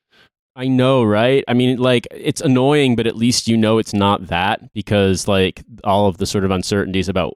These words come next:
how your recovery is gonna be, if your recovery is gonna be when it comes to covid.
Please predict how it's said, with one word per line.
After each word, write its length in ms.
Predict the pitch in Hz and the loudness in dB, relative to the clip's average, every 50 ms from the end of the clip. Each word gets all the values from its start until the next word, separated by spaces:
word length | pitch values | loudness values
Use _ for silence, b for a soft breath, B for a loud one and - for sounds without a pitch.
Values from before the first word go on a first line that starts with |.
| - | -12
how 180 | - - 101 98 | -6 -2 0 0
your 160 | 98 92 95 | 2 2 2
recovery 520 | 90 92 92 - - 104 92 90 98 95 95 | 2 0 -2 -2 -4 -4 -2 0 0 2 2
is 120 | 90 - | 0 0
gonna 220 | - 104 92 92 85 | -2 -2 -2 -2 -2
be, 460 | - 101 95 92 92 90 87 87 - _ _ _ _ _ _ _ _ | -2 -2 0 0 0 0 -2 -4 -8 _ _ _ _ _ _ _ _
if 200 | 123 101 87 - | -8 -8 -6 -2
your 120 | 107 104 101 | -2 0 0
recovery 520 | 95 101 - - 104 92 95 98 98 95 | 0 0 0 -2 -2 0 0 0 0 0
is 120 | 92 87 | 0 -2
gonna 160 | - 101 95 90 | -2 -2 -2 0
be 140 | 87 98 92 | 0 0 0
when 120 | 92 85 | 0 -2
it 60 | 87 - | -4 -6
comes 180 | - 92 90 - | -6 -8 -6 -8
to 80 | 92 | -10
covid. 480 | - - 98 95 95 92 92 90 90 - | -6 -2 -2 0 0 2 0 0 0 -2